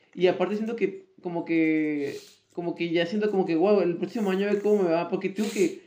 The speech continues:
antes yo era así, güey, como que, como que no veía como el futuro, como que, "Ay, güey,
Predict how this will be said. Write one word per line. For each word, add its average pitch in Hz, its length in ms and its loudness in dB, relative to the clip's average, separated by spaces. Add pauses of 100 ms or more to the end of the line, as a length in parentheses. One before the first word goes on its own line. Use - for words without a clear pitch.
(220)
antes 196 300 -4
yo 240 80 -6
era 247 100 -2
así, 233 240 -6
güey, 196 200 2
como 180 200 0
que, 156 420 2
como 160 220 -4
que 165 100 -2
no 160 260 2
veía 196 380 -2
como 202 220 -6
el 185 60 -2
futuro, 156 280 -2
como 156 180 -4
que, 127 120 -8
"Ay, 131 180 -6
güey, 123 220 -14